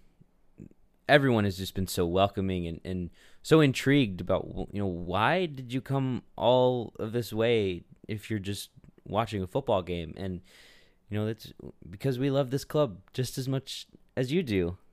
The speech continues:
You know, we're, we're just as invested. We're, we're not physically close,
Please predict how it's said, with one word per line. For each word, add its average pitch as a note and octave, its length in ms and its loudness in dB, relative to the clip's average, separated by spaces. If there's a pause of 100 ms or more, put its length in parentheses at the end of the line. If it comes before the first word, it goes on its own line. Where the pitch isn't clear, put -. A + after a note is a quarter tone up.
You A#2+ 120 -6
know, B2 140 0
we're, C#3 380 -2
we're C#3 480 0
just B2+ 380 -2
as B2+ 100 -4
invested. B2+ 680 0
We're, A2 320 -2 (800)
we're C3+ 320 4
not A2+ 320 0
physically B2+ 500 0
close, F2 580 0